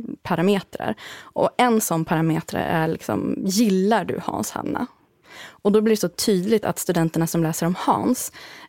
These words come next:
eh, en större andel gillar honom än andelen som läser om Hanna. Så att Hanna bedöms hårdare. Det, och det är flera saker. Man vill hellre ta en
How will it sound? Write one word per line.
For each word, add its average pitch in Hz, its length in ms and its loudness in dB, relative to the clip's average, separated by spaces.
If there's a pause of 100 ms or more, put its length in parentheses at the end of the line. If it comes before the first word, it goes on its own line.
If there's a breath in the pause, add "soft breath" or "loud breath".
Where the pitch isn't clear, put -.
eh, 165 240 2
en 208 80 4
större 196 600 0
andel 165 500 2
gillar 214 400 4
honom 165 480 0 (380 loud breath)
än 160 340 2
andelen 165 400 2
som 160 280 -2
läser 165 280 -2
om 170 80 2
Hanna. 202 540 2 (400 loud breath)
Så - 100 0
att 180 100 0
Hanna 202 260 4
bedöms 165 300 0
hårdare. 180 520 2
Det, 165 100 2
och 190 180 2
det 185 120 -2
är 196 40 2
flera 196 280 2
saker. - 320 -2
Man 165 180 4
vill 175 100 2
hellre 170 220 2
ta 165 140 -2
en 165 120 2